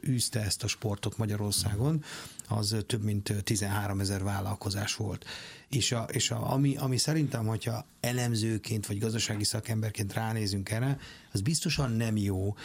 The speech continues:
hogy, hogy van egy iparág, ami, ami, ami kedvező körülmények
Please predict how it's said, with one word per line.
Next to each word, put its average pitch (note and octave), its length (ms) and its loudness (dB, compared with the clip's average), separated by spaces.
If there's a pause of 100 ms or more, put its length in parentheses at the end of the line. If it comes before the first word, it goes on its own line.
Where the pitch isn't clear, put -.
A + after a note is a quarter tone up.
(100)
hogy, G#2+ 240 0
hogy A2 200 0
van A#2+ 120 2
egy A2 120 2
iparág, A2 480 -2
ami, G#2+ 320 0
ami, G#2+ 460 0
ami G#2+ 420 0 (500)
kedvező A2+ 520 -4
körülmények G#2+ 680 -4